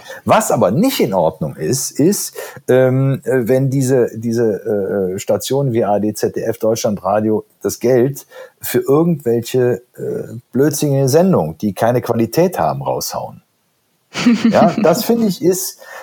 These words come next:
Speaker 1: ähm, also wenn du wirklich auf reine Unterhaltung gehst, das ist eigentlich Sache der privaten Fernsehstationen.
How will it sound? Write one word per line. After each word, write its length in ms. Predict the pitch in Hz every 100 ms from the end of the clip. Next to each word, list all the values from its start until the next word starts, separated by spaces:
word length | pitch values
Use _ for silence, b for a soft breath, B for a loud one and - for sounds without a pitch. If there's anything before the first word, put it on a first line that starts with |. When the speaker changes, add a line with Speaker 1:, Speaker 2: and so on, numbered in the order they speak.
| B
Speaker 1:
ähm, 320 | 139 143 143 139
also 240 | 131 131 139
wenn 100 | 135
du 160 | 131
wirklich 320 | 127 143 -
auf 220 | 120 - 117
reine 220 | 139 170
Unterhaltung 600 | 151 139 120 131 135 127
gehst, 280 | 113 113 123
das 140 | 120
ist 140 | 143
eigentlich 300 | - 185 185
Sache 220 | - 143 156
der 100 | 156
privaten 500 | 151 143 185 - 123
Fernsehstationen. 880 | - - - - - - - -